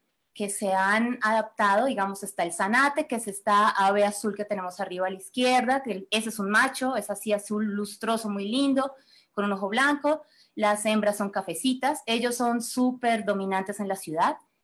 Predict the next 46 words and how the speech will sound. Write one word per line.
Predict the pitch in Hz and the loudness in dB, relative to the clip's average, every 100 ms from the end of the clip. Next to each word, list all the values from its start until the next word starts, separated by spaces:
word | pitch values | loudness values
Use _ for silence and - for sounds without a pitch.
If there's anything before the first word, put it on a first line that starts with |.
| _ _ | _ _
se | 208 | -4
acomodan | 185 196 190 202 208 | -2 -2 0 0 2
muy | 226 277 285 | 4 4 4
bien | 247 240 | 2 2
a | 226 | 2
nuestro | 220 185 | -2 -6
ecosistema. | - 175 - 208 208 302 - _ _ _ | -14 -18 -6 -4 0 -2 -4 _ _ _
Arriba | 208 208 226 226 | 0 2 4 4
en | 233 | 4
el | 247 | 4
medio | 220 208 208 208 208 | 4 4 4 2 0
tenemos | 233 208 196 190 - | 0 0 0 -4 -2
a, | 214 202 190 175 139 - | 0 2 2 -2 -6 -6
al | 180 180 180 | -4 -4 -6
pinzón, | 185 180 - 185 196 | -12 -10 -2 -2 0
al, | 190 190 175 156 - | 0 0 -4 -8 -10
al | 165 165 165 - | -10 -12 -20 -16
pinzón | 180 175 175 | -14 -8 -6
mexica-, | 175 208 226 247 | -6 -8 0 2
al | 214 214 | 2 0
pinzón | 202 196 196 185 190 | -2 -6 -6 -6 -4
de, | 196 196 196 185 175 170 165 - - | -2 0 0 -2 -4 -6 -12 -14 -6
ay, | - - | -6 -6
se | |
me | 196 | -10
fue | 185 180 | -8 -6
el | 180 | -6
nombre, | 175 170 - _ - - - | -6 -10 -20 _ -20 -20 0
al | 208 214 | 2 4
gorrión, | 214 226 240 240 247 233 | 2 2 4 4 2 0
es | 233 | 0
un | 247 | 0
gorrión | 247 247 240 240 | 2 2 2 2
inglés, | 233 220 294 - | 2 2 2 -2
ya, | 147 - _ | -10 -10 _
<laughs> | |
perdón, | 202 196 254 | -2 2 4
es | 277 254 | 4 4
el | 254 | 4
gorrión | 254 214 208 | 2 2 0
inglés, | 202 220 254 | 0 -2 -2
es | 254 | -2
una | 233 233 | 0 0
especie | 226 240 233 240 - | 0 -2 -2 -6 -2
en, | 208 202 | -4 -2
es | 185 180 180 175 | -4 -4 -6 -8